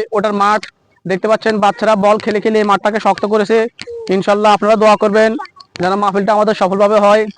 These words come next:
এটা হচ্ছে, আহ, পৌর চোদ্দ নম্বর ওয়ার্ড, লক্ষ্মীপুর পৌরসভা চোদ্দ নম্বর ওয়ার্ড, সৈয়দ এরশাদ রোডের পাশে আব্দুল খালিক মিউজিক বাড়ি সংলগ্ন মাঠ। সবাই ইনশাল্লাহ চলে আসবেন, আহ, উনিশশো বিশে ফেব্রুয়ারি দুই হাজার পঁচিশ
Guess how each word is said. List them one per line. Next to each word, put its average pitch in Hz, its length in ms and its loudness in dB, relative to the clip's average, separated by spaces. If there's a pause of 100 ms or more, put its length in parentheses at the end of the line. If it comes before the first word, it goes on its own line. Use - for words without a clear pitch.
(520)
এটা 196 220 -2
হচ্ছে, 208 260 -2 (1120)
আহ, 190 180 0
পৌর 208 240 -2
চোদ্দ 202 220 0
নম্বর 208 260 0
ওয়ার্ড, 214 300 4
লক্ষ্মীপুর 196 420 0
পৌরসভা 208 340 0
চোদ্দ 208 220 0
নম্বর 196 240 2
ওয়ার্ড, 214 260 4 (280)
সৈয়দ 196 300 0
এরশাদ 208 260 0
রোডের 208 320 0
পাশে 196 280 -2 (540)
আব্দুল 185 220 0
খালিক 208 220 -2
মিউজিক 208 220 -2
বাড়ি 202 200 2 (520)
সংলগ্ন 202 400 -2
মাঠ। 180 240 0 (1200)
সবাই 190 240 2
ইনশাল্লাহ 208 340 0
চলে 208 200 0
আসবেন, 208 320 2 (560)
আহ, 185 280 0
উনিশশো 202 400 0
বিশে 208 300 2
ফেব্রুয়ারি 208 360 2
দুই 202 120 2
হাজার 214 180 2
পঁচিশ 220 340 0